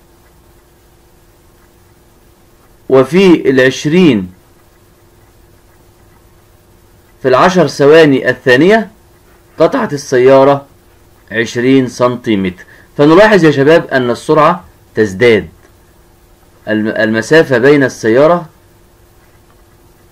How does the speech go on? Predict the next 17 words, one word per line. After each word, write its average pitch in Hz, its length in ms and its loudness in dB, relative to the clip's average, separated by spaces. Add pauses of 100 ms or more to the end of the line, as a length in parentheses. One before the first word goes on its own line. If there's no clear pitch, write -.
(300)
كل 151 280 2
مدى 143 200 4
إيه؟ 143 300 4 (380)
تزداد، 113 540 0 (1900)
فهذا 139 440 2
دليل 131 320 2
على 131 180 2
أن 143 140 0
السرعة 160 440 -2
تزداد، 107 460 -2
سرعة 131 320 -2
الزي-، 98 420 -6
السيارة 127 600 -2 (1120)
تزداد، 95 420 -4 (1500)
وبالتالي 170 840 2
التسارع 143 720 0 (260)
يزداد، 107 540 0